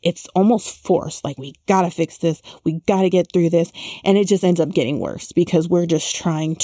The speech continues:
to force things that shouldn't be forced. If you are going through that, my biggest advice that I can give to anyone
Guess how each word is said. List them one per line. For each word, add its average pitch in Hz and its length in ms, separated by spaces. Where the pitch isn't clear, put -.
to 165 320
force - 600
things 113 460
that 160 200
shouldn't 143 300
be 147 80
forced. - 420
If 233 340
you 208 160
are 180 120
going 180 300
through 190 140
that, 190 240
my 202 540
biggest 226 300
advice - 360
that 175 120
I 165 80
can 170 160
give 160 240
to 185 240
anyone 175 880